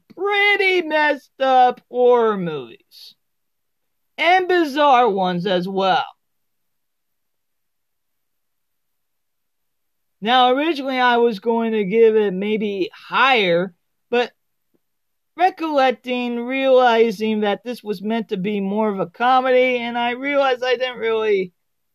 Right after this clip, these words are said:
laugh a lot at this movie. There were actually some great,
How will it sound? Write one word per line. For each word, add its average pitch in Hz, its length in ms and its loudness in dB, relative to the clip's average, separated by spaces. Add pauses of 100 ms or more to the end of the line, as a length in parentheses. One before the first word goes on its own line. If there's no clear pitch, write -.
laugh 233 580 0 (1080)
a 285 100 2
lot 277 420 4 (640)
at 269 220 -6
this 262 420 -10
movie. 262 560 -2 (560)
There 202 80 0
were 208 180 2
actually 226 420 0
some 175 520 -4 (580)
great, 233 600 2